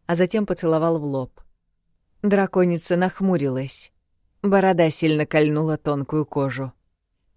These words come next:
"Прими мои поздравления. Желаю, чтобы вы жили долго и счастливо".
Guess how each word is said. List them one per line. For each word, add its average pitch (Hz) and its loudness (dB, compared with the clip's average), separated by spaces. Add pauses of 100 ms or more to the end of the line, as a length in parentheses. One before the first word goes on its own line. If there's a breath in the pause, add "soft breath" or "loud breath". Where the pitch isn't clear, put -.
(160)
"Прими 202 6
мои 202 6
поздравления. 160 0 (680)
Желаю, 196 4
чтобы 175 2
вы 170 4
жили 175 4
долго 165 2
и 156 -4
счастливо". 131 -4